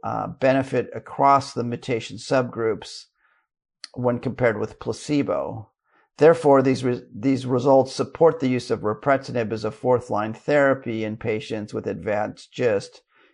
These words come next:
irrespective of what mutations may be found, uh,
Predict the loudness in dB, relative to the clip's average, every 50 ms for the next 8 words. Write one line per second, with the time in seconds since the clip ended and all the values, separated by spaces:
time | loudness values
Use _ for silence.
0 | _ 0 4 6 6 6 4 2 2 2 2 2 2 2 2 4 4 4 2 0
1 | 0 0 -2 -2 0 0 0 0 -2 -6 -10 -8 -4 -2 -2 -2 -2 -4 -8 -12
2 | -10 -8 -6 -6 -6 -6 -8 -10 -8 -6 -4 -2 -2 -2 -2 -2 -4 -6 -8 -10
3 | -14 -14 -10 -8 -8 -8 -8